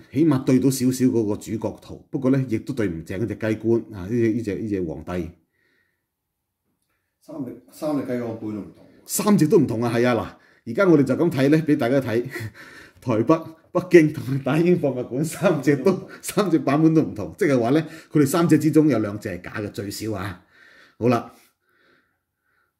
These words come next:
Speaker 1: 大家睇到啦，其實出邊普遍呢，嗰個版本都係甩毛雞嘅版本，即係，即係嗰隻雞身係甩毛嘅，嚇，真係飛甩雞毛嚇。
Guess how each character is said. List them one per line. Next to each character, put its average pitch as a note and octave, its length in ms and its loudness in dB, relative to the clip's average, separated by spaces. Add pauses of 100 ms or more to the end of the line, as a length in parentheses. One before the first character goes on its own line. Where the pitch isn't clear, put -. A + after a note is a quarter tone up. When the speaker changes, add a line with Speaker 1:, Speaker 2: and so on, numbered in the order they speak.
(140)
Speaker 1:
大 A#2 100 -2
家 D#3 120 2
睇 C3 160 4
到 A#2+ 140 4
啦， C3+ 300 2 (540)
其 C3 160 -6
實 C3 180 -2
出 - 140 2 (100)
邊 B2+ 220 4
普 - 360 -2
遍 C#3 260 2
呢， E3 80 4 (140)
嗰 E3 100 2
個 C#3 80 2
版 B2+ 260 -2
本 B2 180 2
都 B2+ 80 2
係 A#2 80 0
甩 D#3 120 2
毛 F2+ 140 -8
雞 E2 140 -6
嘅 A2 180 0
版 F2+ 240 -12
本， D2+ 260 -14 (560)
即 D3+ 100 2
係， - 240 -2
即 E3+ 120 2
係 C3 180 0 (220)
嗰 C#3+ 100 -4
隻 C3 240 -2
雞 C#3+ 180 2
身 C3+ 260 2
係 G2+ 140 -6
甩 B2+ 120 0
毛 G2 160 -10
嘅， - 140 -16 (1400)
嚇， F#2+ 200 -6 (100)
真 E3+ 160 4
係 D3+ 80 4
飛 D#3 200 8
甩 D3+ 100 4
雞 C3+ 220 2
毛 F#2+ 220 -8
嚇。 G2 300 -12